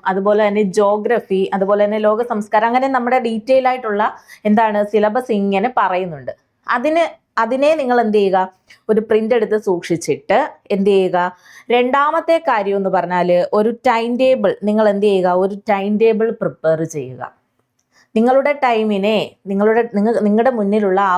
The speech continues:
ഒരു ഇത്രയും വലിയൊരു സമയത്തെ എങ്ങനെ നമുക്ക് യൂട്ടിലൈസ് ചെയ്യാം എന്നുള്ളതിനെ അടിസ്ഥാനമാക്കി നിങ്ങൾ എന്ത്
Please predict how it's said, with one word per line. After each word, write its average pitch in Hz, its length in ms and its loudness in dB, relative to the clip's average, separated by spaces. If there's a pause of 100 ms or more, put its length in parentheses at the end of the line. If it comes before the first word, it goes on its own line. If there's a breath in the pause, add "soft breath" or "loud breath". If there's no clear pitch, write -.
ഒരു 190 180 2
ഇത്രയും 202 320 0
വലിയൊരു 180 440 2
സമയത്തെ 165 460 -2 (100)
എങ്ങനെ 190 360 -2 (400 loud breath)
നമുക്ക് 196 300 -2
യൂട്ടിലൈസ് 190 420 -2 (100)
ചെയ്യാം 185 400 0
എന്നുള്ളതിനെ 165 500 -2
അടിസ്ഥാനമാക്കി 156 800 -4
നിങ്ങൾ 160 220 0
എന്ത് 160 140 -4